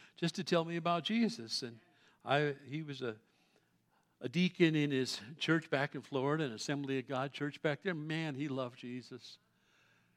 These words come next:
And, I, you know, I remember our conversation. "Well, Billy, you're a religious man. It's working for you. That's great. I'm an engineer,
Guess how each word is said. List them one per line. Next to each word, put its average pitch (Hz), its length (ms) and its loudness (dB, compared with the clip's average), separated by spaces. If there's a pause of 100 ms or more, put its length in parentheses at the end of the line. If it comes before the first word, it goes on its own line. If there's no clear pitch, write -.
(220)
And, 143 160 2
I, 156 100 -2 (200)
you 160 80 -4
know, 156 240 0
I 156 160 4
remember 160 440 4
our 151 120 6
conversation. 147 680 0
"Well, 165 120 4
Billy, 185 280 8
you're 165 240 6
a 151 40 6
religious 143 460 4
man. 120 160 0
It's 117 140 -8
working 131 260 0
for 120 100 -12
you. 120 120 2
That's 110 240 0
great. 90 320 0
I'm 110 160 -2
an 120 80 -2
engineer, 127 640 2